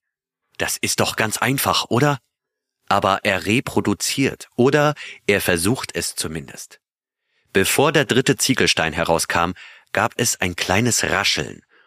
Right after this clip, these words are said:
und ein ganzer Strom dieser kleinen Kristallkugeln schoss heraus. Das sind seine Sporen oder Eier oder Samen oder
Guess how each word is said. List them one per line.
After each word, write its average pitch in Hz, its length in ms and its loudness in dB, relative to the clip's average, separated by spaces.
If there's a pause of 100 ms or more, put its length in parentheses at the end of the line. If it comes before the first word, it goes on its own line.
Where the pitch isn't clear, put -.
(160)
und - 240 -4
ein 101 180 2
ganzer 131 380 2
Strom 123 540 0
dieser 85 240 0
kleinen 123 560 -2
Kristallkugeln 107 1000 -2
schoss - 280 -2
heraus. 78 520 -2 (720)
Das - 260 0
sind 143 200 2
seine 92 260 2
Sporen 107 560 2
oder 80 480 0
Eier 107 420 2
oder 90 200 0
Samen 98 420 0
oder 80 280 -2